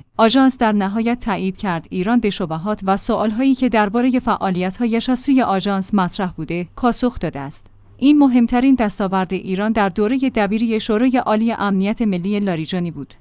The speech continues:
این در حالی است که ایران در دوره لاریجانی با سه قطعنامه شورای امنیت که دو مورد آن جنبه تحریمی داشت، روبرو بود. قطعنامه شماره هزار و هفتصد و سی و هفت که در دوم دی هزار و سیصد و هشتاد و پنج علیه ایران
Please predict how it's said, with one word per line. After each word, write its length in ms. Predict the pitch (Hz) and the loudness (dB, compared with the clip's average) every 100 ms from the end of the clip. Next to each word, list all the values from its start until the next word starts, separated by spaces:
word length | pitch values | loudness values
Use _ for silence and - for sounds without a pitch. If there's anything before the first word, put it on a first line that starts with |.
| - | 4
این 180 | 294 | 6
در 200 | 320 285 | 8 6
حالی 300 | 240 247 254 | 6 6 6
است 220 | 247 214 - | 6 2 0
که 80 | |
ایران 380 | 226 208 190 214 | 0 2 0 2
در 160 | 214 185 | 2 0
دوره 400 | 190 185 185 202 | 2 2 2 2
لاریجانی 640 | 190 165 165 202 202 240 | 2 0 0 0 4 4
با 140 | 233 | 4
سه 180 | 247 247 | 2 0
قطعنامه 640 | 214 190 185 214 220 254 254 | 0 0 2 4 6 6 6
شورای 400 | 254 214 226 254 | 4 4 2 2
امنیت 480 | 214 196 196 196 - | 2 4 2 0 -2
که 120 | 226 | 0
دو 120 | 233 | 4
مورد 320 | 233 190 170 | 4 4 2
آن 260 | 185 208 220 | 0 2 2
جنبه 440 | 247 220 208 202 | 4 2 2 0
تحریمی 500 | 196 214 170 175 165 | -2 -2 -2 -2 -2
داشت، 320 | 156 147 - - - | -4 -6 -8 -14 -6
روبرو 440 | 220 240 196 180 170 | 0 2 2 0 -2
بود. 240 | 151 - - 240 | -6 -14 -2 2
قطعنامه 560 | 247 254 269 302 277 | 4 6 8 6 4
شماره 460 | 254 220 202 202 220 | 2 2 2 0 -2
هزار 360 | 208 190 185 | -2 -2 -2
و 40 | 185 | -2
هفتصد 420 | 190 196 233 214 | -4 -4 -2 -2
و 60 | 220 | -4
سی 200 | - 185 | -2 -4
و 40 | |
هفت 380 | 180 185 - - | 0 -2 -2 -4
که 100 | 208 | 0
در 160 | 190 | 2
دوم 440 | 185 180 160 208 214 | 2 0 0 0 0
دی 140 | 185 | 0
هزار 340 | 175 175 202 233 | -2 -2 -2 -2
و 40 | |
سیصد 360 | 233 226 254 247 | -4 -2 0 0
و 40 | |
هشتاد 400 | 202 185 - 202 | -2 -4 -2 -2
و 60 | 208 | -2
پنج 340 | 247 262 240 | 2 2 2
علیه 280 | 190 175 170 | 0 -2 -2
ایران 480 | 220 180 180 233 262 | -4 -4 0 4 4